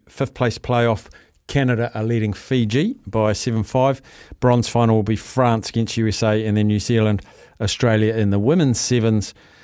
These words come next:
will be at just a tick before three. So I'll keep you up to date with that when that kicks off. And just a little brief look, uh, for the Chiefs fans out there.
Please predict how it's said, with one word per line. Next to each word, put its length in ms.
will 140
be 460
at 520
just 260
a 60
tick 340
before 360
three. 420
So 480
I'll 180
keep 200
you 80
up 80
to 100
date 280
with 180
that 200
when 220
that 180
kicks 320
off. 240
And 180
just 180
a 80
little 220
brief 400
look, 360
uh, 240
for 140
the 80
Chiefs 300
fans 460
out 180
there. 200